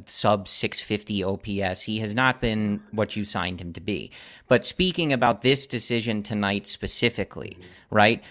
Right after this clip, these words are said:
You just don't see a designated hitter get pinch hit for by a catcher who's getting rest, who hits from the same side of the plate as your designated hitter. I just feel like that says something about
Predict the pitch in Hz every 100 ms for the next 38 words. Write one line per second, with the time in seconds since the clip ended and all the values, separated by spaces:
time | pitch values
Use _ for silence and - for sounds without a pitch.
0 | - 139 175 - 160 151 143 - - 170
1 | 160 120 101 123 131 120 117 107 104 117
2 | 160 135 104 104 - - 123 107 151 156
3 | - 107 95 90 90 - _ _ 101 107
4 | 101 104 107 107 104 - - 147 - 135
5 | 120 120 104 117 110 101 98 117 175 120
6 | - - 139 127 - 185 185 - 135 117
7 | 107 - 143 156 139 - 127 131 113 90
8 | - - 196 113 - _ - _ - 123
9 | 127 123 110 120 117 110 107 101 101 156
10 | 131 98 110 131 135 - 156 156 143 131
11 | 139 123 - - - 147 143 135 127 -
12 | - - 135 139 127 107 104 95 104 104
13 | 104